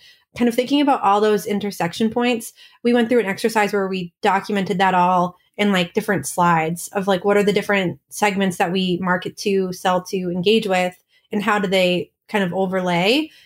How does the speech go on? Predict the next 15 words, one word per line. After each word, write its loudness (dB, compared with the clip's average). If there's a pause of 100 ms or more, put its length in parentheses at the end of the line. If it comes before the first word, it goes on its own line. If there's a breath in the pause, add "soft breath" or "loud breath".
(180 loud breath)
And 2
then 2
we 2
use 2
that 2
framework 0
to -2
build 0
out -2
how -2
we -2
set -2
up -4
our -4
system. -12